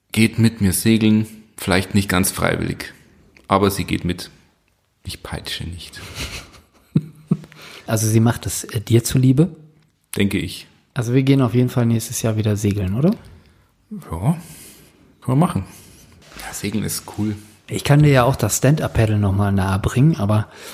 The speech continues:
Speaker 2: ich glaub, da hast du nicht so richtig Bock drauf, ne?
Speaker 1: Ich hab mir mangels an dem Gleichgewichtssinn. Und außerdem hat's kein Lenkrad.
Speaker 2: Ja. Ähm, Verena lässt fragen, was denn dein Lieblingsgericht ist.
Speaker 1: Mein Lieblingsgericht?
Speaker 2: Ja, das möchten wir natürlich wissen.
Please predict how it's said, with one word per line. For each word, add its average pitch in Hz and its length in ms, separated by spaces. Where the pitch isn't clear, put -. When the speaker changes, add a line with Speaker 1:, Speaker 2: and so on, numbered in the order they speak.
Speaker 2:
ich - 100
glaub, - 180
da 127 100
hast 120 160
du 127 40
nicht 139 160
so - 80
richtig 120 300
Bock - 240
drauf, - 360
ne? 131 160
Speaker 1:
Ich 117 140
hab 117 60
mir 107 140
mangels 98 340
an 101 100
dem 92 120
Gleichgewichtssinn. 90 840
Und 98 100
außerdem 104 260
hat's 101 180
kein 95 180
Lenkrad. 92 500
Speaker 2:
Ja. 101 300
Ähm, 165 540
Verena 156 420
lässt 147 300
fragen, 113 680
was 123 240
denn 135 180
dein 123 240
Lieblingsgericht 110 760
ist. - 260
Speaker 1:
Mein 95 120
Lieblingsgericht? 98 800
Speaker 2:
Ja, 110 180
das - 200
möchten 151 280
wir 123 80
natürlich 123 360
wissen. 139 380